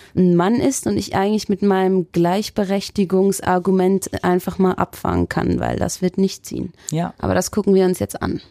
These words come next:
Speaker 2: Das hören wir uns jetzt vor
Speaker 1: Ja,
Speaker 2: allen
Speaker 1: wir
Speaker 2: Dingen
Speaker 1: hören
Speaker 2: an.
Speaker 1: uns,
Speaker 2: <laughs>
Speaker 1: wir
Speaker 2: Und
Speaker 1: hören uns das an.
Speaker 2: Ja, also das ist so ein bisschen unser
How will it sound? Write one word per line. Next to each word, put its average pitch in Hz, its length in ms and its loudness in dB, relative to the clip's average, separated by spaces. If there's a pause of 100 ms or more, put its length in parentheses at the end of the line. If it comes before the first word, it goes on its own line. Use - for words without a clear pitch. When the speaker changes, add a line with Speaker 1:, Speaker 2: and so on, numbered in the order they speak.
(120)
Speaker 2:
Das - 200 -6
hören 175 220 2
wir 175 60 -2
uns 131 160 -4
jetzt 135 100 -10
vor 175 80 2
Speaker 1:
Ja, 175 80 4
Speaker 2:
allen 165 140 0
Speaker 1:
wir 151 60 0
Speaker 2:
Dingen 170 180 0
Speaker 1:
hören 208 200 4
Speaker 2:
an. 202 60 4
Speaker 1:
uns, 196 140 4
Speaker 2:
<laughs> - 0 -
Speaker 1:
wir 185 260 2 (260)
Speaker 2:
Und 220 60 6
Speaker 1:
hören 226 180 4
uns 202 180 4
das 175 180 2
an. 180 180 0 (120)
Speaker 2:
Ja, 185 240 0 (220)
also 165 160 2
das 165 80 0
ist 180 140 -6
so 185 80 0
ein 170 60 0
bisschen 170 340 0
unser 156 480 0